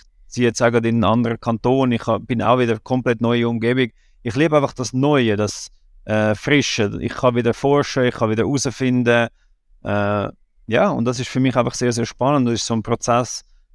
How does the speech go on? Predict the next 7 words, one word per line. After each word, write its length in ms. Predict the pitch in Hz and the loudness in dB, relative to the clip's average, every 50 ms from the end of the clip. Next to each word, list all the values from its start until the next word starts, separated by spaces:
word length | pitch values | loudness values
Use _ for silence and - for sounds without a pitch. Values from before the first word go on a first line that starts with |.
| _ - | _ -4
äh, 200 | 110 110 110 107 | -2 -2 0 0
lebenslanges 880 | 110 117 131 143 123 139 131 131 117 127 113 117 120 127 123 123 117 - | 2 2 2 2 2 2 0 0 0 -2 0 2 2 2 2 0 -2 -2
Lernen. 640 | 127 127 135 143 147 139 123 117 107 110 117 127 127 - _ _ _ _ _ | 0 2 4 4 4 2 2 0 0 -2 -2 -4 -6 -8 _ _ _ _ _
Es 160 | - 120 - | -8 -4 -2
hört 160 | 127 120 113 - | -2 -2 -2 0
nie 300 | 120 131 151 170 160 123 | 0 0 2 2 2 2
auf. 460 | 98 113 123 139 139 - - - | 2 0 -2 -2 -4 -6 -10 -20